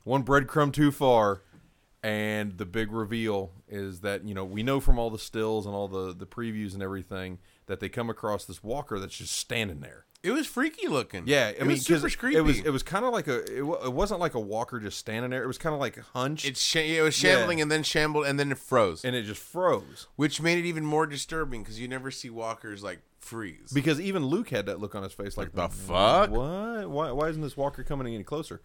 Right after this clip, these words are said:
Speaker 2: And then they
Speaker 1: Well,
Speaker 2: go like, "I got it, I got it."
Speaker 1: Uh-huh.
Speaker 2: <laughs>
Speaker 1: And, and Luke starts to come forward. Well, then the walker starts walking forward toward him with one of Yumiko's arrows in, in her hand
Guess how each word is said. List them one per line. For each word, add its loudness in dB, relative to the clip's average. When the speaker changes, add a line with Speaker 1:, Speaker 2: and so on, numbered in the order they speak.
Speaker 2:
And 2
then 2
they 6
Speaker 1:
Well, 6
Speaker 2:
go 4
like, 2
"I 10
got 10
it, 8
I 8
got 8
it." 2
Speaker 1:
Uh-huh. 2
Speaker 2:
<laughs> 0
Speaker 1:
And, 8
and 8
Luke 0
starts 0
to -10
come -4
forward. -2
Well, 0
then -6
the -4
walker -4
starts -6
walking -8
forward -6
toward 4
him -6
with -4
one 0
of -4
Yumiko's -4
arrows -4
in, -8
in -10
her -8
hand -10